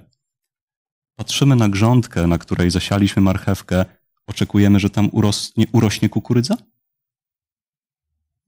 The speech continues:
To nawet byłoby śmieszne, prawda? A z drugiej strony człowiek w życiu duchowym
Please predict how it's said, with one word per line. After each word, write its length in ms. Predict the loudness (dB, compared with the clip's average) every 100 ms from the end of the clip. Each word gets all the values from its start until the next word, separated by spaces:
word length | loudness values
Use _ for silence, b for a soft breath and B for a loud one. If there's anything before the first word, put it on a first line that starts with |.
| _ _ _
To 100 | -2
nawet 220 | 2 2
byłoby 220 | 2 2 2
śmieszne, 560 | -2 0 0 0 -4
prawda? 440 | -2 -4 0 0 0 _ _ _ _ _ _ _ _ _ _ _ _ _ _
A 80 | -8
z 80 | -4
drugiej 220 | 0 0
strony 360 | -2 0 2 2
człowiek 440 | 0 0 2 0
w 40 |
życiu 260 | -4 -4 -2
duchowym 680 | -4 -2 -2 0 0 0